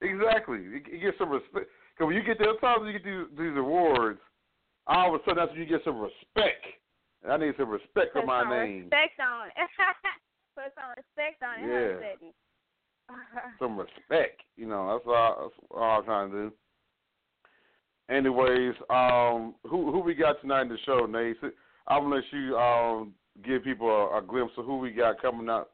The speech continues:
Speaker 1: on here tonight, since
Speaker 2: Well,
Speaker 1: you know them very
Speaker 2: we
Speaker 1: well.
Speaker 2: have, <laughs> well, we have artists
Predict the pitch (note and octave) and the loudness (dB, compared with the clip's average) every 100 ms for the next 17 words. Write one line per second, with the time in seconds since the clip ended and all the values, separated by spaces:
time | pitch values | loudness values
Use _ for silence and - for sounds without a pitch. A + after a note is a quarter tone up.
0 | _ - A#2 A2 A2+ G2+ G#2+ G#2 G2+ G2 | _ -4 -2 0 -2 -4 -4 -4 -4 -4
1 | - D#4 C#4+ - D4 D#4 E4 D#4 D#4+ - | -2 -2 -4 -4 0 2 4 4 4 4
2 | - - G#2+ G2 A2 G#2 G2 G2+ G2+ G2+ | 4 4 0 -2 0 0 -2 0 2 2
3 | A#2 C#3 _ _ _ _ _ _ _ - | 0 -4 _ _ _ _ _ _ _ -8
4 | E4 E4 D#4 - _ - G4+ F#4 - _ | -8 -8 -14 -16 _ -20 -18 -20 -20 _
5 | B3 C4+ C#4+ F4 F#4+ D#4+ C#4+ D4 - C#4 | -4 -2 -2 0 4 4 2 -2 -4 -2
6 | D#4 D#4+ E4 E4+ F4+ | -2 -8 -14 -16 -20